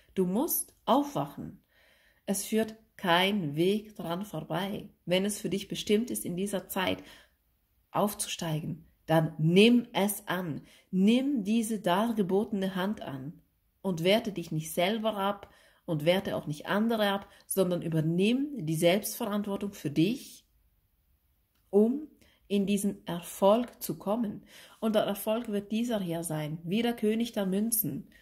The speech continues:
im Glück, in der inneren Stabilität, frei von Angst, frei von psychischem Unwohlsein, weil im Inneren endlich die Transformation einsetzt. Und dieser Erfolg wird dich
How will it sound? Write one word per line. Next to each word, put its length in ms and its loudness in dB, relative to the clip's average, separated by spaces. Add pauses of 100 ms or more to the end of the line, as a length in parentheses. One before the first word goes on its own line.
(220)
im 220 0
Glück, 460 0 (880)
in 180 -2
der 160 0
inneren 340 -2
Stabilität, 880 0 (360)
frei 540 2
von 280 -6
Angst, 480 -6
frei 380 -2
von 200 -4 (320)
psychischem 580 -2
Unwohlsein, 1120 0 (380)
weil 500 0 (220)
im 140 0
Inneren 500 -4
endlich 460 -4
die 120 -10
Transformation 960 -4
einsetzt. 720 -4 (400)
Und 200 0
dieser 240 2
Erfolg 640 -2 (200)
wird 600 0
dich 480 -6